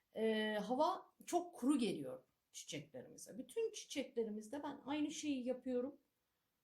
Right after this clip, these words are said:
Su püskürtüyorum arkadaşlar. Bu şeyin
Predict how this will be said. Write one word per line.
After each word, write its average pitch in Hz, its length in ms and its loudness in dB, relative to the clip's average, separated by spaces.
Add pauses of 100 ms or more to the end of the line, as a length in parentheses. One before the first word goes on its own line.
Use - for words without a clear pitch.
(100)
Su - 220 0
püskürtüyorum - 680 -4
arkadaşlar. - 580 -6 (340)
Bu 226 220 -6
şeyin 277 500 0